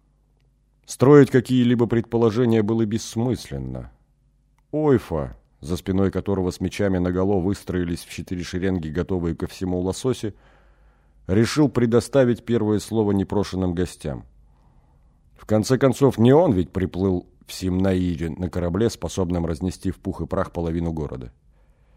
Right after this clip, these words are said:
И аютский посланец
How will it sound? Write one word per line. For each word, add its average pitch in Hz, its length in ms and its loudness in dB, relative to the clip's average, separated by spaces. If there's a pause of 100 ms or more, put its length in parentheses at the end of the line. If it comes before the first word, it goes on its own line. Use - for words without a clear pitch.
(960)
И 95 60 0
аютский 147 480 6
посланец 131 640 4